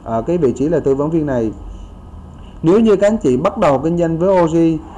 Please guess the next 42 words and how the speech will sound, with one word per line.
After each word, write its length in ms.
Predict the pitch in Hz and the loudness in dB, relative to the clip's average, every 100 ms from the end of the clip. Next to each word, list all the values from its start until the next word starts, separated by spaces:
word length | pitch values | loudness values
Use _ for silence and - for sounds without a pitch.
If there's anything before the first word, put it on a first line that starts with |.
| - | -10
à, 120 | 113 120 | -4 -4
ở 320 | 110 113 123 | -2 -2 0
cái 260 | 180 196 202 | 0 2 2
gói 240 | 175 185 | 0 0
hàng 260 | 214 143 127 | 0 0 -2
khuyến 160 | 175 190 | -2 -2
mãi 180 | 123 151 | -2 0
vàng 360 | 156 139 123 - - - - | 2 2 -2 -6 -16 -12 0
thì 220 | 135 127 - | 2 4 2
chúng 160 | 185 | -2
ta 180 | 190 160 | 0 0
được 160 | 143 123 | 2 0
công 240 | 156 156 | 0 0
ty 140 | 156 | 0
trả 280 | 147 117 113 | 0 -4 -2
ra 100 | 170 | -2
hai 340 | 160 170 180 180 | -2 -2 0 0
mươi 280 | 180 180 175 | 2 2 0
phần 140 | 127 | -2
trăm 180 | 151 156 | -2 0
tối 120 | 170 | 2
đa. 280 | 175 160 151 - - - | 2 0 -2 -8 -18 -12
À, 160 | - 120 - | -6 -6 0
thay 200 | 175 170 | 0 4
vì 200 | 160 127 | 4 2
các 140 | 180 | 2
anh 120 | 202 | 0
chị 160 | 165 123 | 0 2
lên 280 | 143 156 147 | 4 4 2
những 180 | 123 | 0
cái 140 | 127 190 | 0 0
danh 140 | 180 | 0
hiệu 220 | 139 113 | 0 -2
cấp 260 | 110 190 - | -2 -4 -2
lãnh 140 | 131 | -2
đạo 240 | 135 110 113 | 0 -2 -2
như 160 | 143 | 0
là 140 | 151 123 | 0 0
Sapphire, 520 | - 156 160 160 160 | -2 -2 0 0 0
Ruby, 320 | 165 165 165 | 2 2 2
Emerald, 440 | - 156 156 156 156 | 2 0 2 2 2
Diamond 320 | 156 160 | 2 0